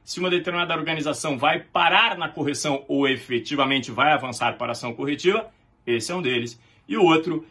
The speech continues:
eu comento sobre a fronteira, ou a necessária fronteira clara entre o controle operacional e o controle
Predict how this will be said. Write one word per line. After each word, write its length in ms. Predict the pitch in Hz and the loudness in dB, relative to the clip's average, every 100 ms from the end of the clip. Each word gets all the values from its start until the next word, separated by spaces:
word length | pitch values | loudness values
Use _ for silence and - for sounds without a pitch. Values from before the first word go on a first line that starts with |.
| _ | _
eu 140 | 170 190 | 0 0
comento 400 | 190 147 147 147 | 2 2 2 0
sobre 220 | 151 147 | 0 0
a 40 | |
fronteira, 600 | 151 175 165 120 185 196 | 0 -2 -4 2 4 6
ou 80 | 135 | 4
a 80 | 131 | 2
necessária 1080 | 139 151 135 - 135 - - 196 233 190 131 | 0 0 -2 -2 -2 -2 0 4 4 2 -6
fronteira 520 | 113 123 113 147 147 - - | -8 -8 -2 0 0 -2 0
clara 500 | 156 156 127 113 - _ _ - | 4 4 4 -2 -8 _ _ -4
entre 300 | 135 120 131 | -4 -2 -6
o 40 | |
controle 460 | 131 131 120 190 180 | -4 -4 2 4 4
operacional 800 | - 131 135 151 139 156 170 - - | 2 -4 -4 0 4 4 0 -10 2
e 280 | 202 220 - | 2 2 -4
o 80 | 147 | -8
controle 720 | 143 120 135 147 143 143 | -8 -4 0 2 2 0